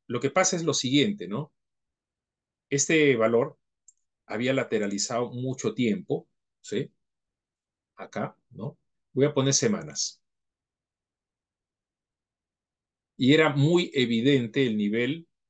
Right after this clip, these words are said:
que debía romper para subir, ¿no? Y la idea de subida era, pues, fuerte, ¿no? ¿Por qué? Porque mientras más tiempo esté peleando con una zona de techo,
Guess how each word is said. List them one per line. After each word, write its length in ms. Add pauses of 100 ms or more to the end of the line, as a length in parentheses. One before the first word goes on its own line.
(180)
que 140
debía 360
romper 680
para 200
subir, 520 (480)
¿no? 260
Y 80
la 120
idea 320
de 120
subida 520
era, 280
pues, 220
fuerte, 380
¿no? 160
¿Por 200
qué? 260 (920)
Porque 440
mientras 560
más 420
tiempo 420
esté 500 (640)
peleando 520
con 140
una 140
zona 260
de 120
techo, 500